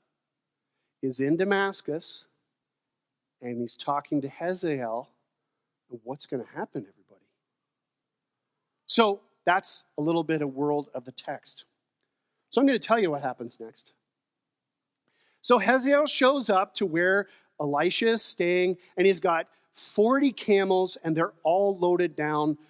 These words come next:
with treasure. And the idea here is, if this foreign king can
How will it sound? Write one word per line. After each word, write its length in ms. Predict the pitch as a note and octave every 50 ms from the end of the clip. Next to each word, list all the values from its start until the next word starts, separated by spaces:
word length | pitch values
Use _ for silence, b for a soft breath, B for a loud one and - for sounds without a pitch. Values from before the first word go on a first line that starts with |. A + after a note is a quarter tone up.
| b b b
with 300 | D#3+ D3+ D#3 _ _ -
treasure. 680 | - - - E3+ E3 E3 D#3 - C3+ A2 A2+ D3+ F#3 _ _ _ _ _ _ _ _ _ -
And 120 | E3 F3+ F#3+
the 80 | G3+
idea 520 | G#3 G#3 A3 G#3+ F3 A3+ C4 D4 D4+ D4+ C#4
here 420 | - - A3 G#3+ G#3+ G#3 G#3+ A3
is, 380 | F#3+ F3+ F3+ F#3 F#3 F#3 E3+ - b b b b b b
if 180 | E3 D#3 -
this 240 | - B3+ C#4 - -
foreign 340 | - - - B3 A#3+ A#3+ A#3+
king 420 | - - G3 F3+ F3 E3+ F3+ F3+ - b b b b b
can 340 | - - G#3 G3+ G3+ G3